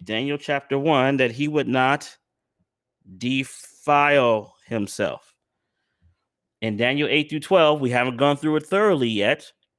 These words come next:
but I'm gonna use the word defile as the key word as well, because you're gonna see in a moment that the, until it talks about the casting down of the sanctuary, and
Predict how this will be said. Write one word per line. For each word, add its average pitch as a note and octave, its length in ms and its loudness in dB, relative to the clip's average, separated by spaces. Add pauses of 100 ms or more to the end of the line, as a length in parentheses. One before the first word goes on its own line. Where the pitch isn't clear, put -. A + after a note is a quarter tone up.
(200)
but A2+ 240 -2
I'm C3 200 -2
gonna E3+ 160 0
use C#3+ 240 -2
the D3 80 -4
word B2+ 480 0 (640)
defile C#3+ 960 -2
as A2+ 220 -4
the A#2+ 100 -16
key C3 240 -12
word A2 260 -6
as A2 140 -10
well, B2 360 0 (520)
because G#2 440 -4
you're G#2 200 -6
gonna A#2 260 -6
see D3 200 0
in C3+ 100 4
a B2 40 2
moment B2+ 420 4 (440)
that G#2+ 280 0
the, A2 120 -6 (160)
until G#2 240 -8 (220)
it G#2+ 120 -8
talks - 280 -2
about A2+ 360 0
the A2 380 -4 (400)
casting C#3+ 480 -4
down B2+ 160 2
of B2 80 -2
the A#2 80 -2
sanctuary, G2+ 760 -6 (420)
and F#2+ 300 -4